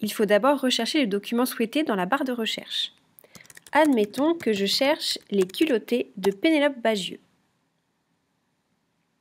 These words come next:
S'affichent alors les résultats de recherche.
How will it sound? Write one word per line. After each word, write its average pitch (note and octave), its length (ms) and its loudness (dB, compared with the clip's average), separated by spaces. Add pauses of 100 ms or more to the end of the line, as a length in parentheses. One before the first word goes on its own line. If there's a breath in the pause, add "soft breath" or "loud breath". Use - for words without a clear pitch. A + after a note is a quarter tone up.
(1900)
S'affichent G#3+ 480 -2
alors G#3 380 4
les G#3 140 0
résultats A3+ 340 2
de F#3+ 80 -2
recherche. F3+ 580 -4